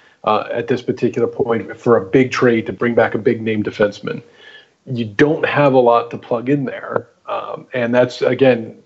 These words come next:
you know, you could look back at a couple of the drafts. I go back, I remember thinking during the two thousand eleven draft, the Jonathan Huberdeau draft, uh, you look at some of these names on there and you think, "Well, these guys are gonna be,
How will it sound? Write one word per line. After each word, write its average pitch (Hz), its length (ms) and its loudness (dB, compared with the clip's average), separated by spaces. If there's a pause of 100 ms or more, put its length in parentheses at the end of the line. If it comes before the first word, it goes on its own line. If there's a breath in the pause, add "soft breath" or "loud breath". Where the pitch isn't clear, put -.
(180)
you 131 160 -10
know, 113 80 -6
you 117 160 0
could 123 140 2
look 131 180 -2
back 120 220 2
at 117 60 -2
a 120 40 -2
couple 117 300 -2
of 110 60 -2
the 107 60 -2
drafts. 117 520 0 (400 loud breath)
I 123 80 0
go 135 120 4
back, 139 380 0
I 135 40 0
remember 131 360 -2
thinking 135 440 -8
during 127 180 0
the 117 60 -8
two 131 160 -4
thousand 127 260 0
eleven 160 200 4
draft, 120 260 0
the 123 60 -6
Jonathan 113 300 -2
Huberdeau 147 340 2
draft, - 360 -4 (460 soft breath)
uh, 107 260 -4
you 127 140 0
look 131 160 2
at - 80 -10
some 139 120 0
of 127 40 2
these 113 120 -4
names 131 200 2
on 127 120 6
there 127 80 0
and 117 80 -2
you 110 60 -8
think, - 180 -8
"Well, 110 100 -8
these 131 220 0
guys - 280 2
are - 60 -6
gonna 101 200 -6 (340)
be, 104 240 -8